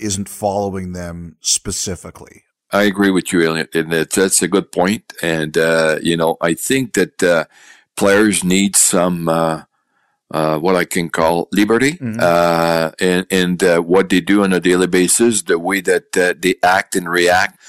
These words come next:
Speaker 2: on social media. And, uh, I don't think that's good for them to know that, uh, there's someone on top of their shoulder and, uh, looking at, uh,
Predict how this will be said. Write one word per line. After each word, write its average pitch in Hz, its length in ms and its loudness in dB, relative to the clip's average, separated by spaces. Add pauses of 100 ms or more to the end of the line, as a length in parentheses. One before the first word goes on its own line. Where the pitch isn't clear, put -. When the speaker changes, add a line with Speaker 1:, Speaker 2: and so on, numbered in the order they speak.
(200)
Speaker 2:
on 90 520 -2
social 98 420 0
media. 104 420 0 (120)
And, 82 420 -2
uh, 82 440 0 (140)
I 85 140 0
don't 95 220 0
think 98 240 -2
that's 82 220 -2
good 92 280 0
for - 160 -2
them 92 280 0
to 87 120 -6
know 90 260 2
that, 85 320 -2
uh, 85 140 2 (460)
there's 82 240 0
someone 90 640 -2 (100)
on 85 140 -2
top 98 260 0
of 87 160 0
their 87 380 2 (340)
shoulder 104 580 2
and, 90 220 -2
uh, 85 260 4
looking 87 460 0
at, - 260 -2
uh, 85 320 2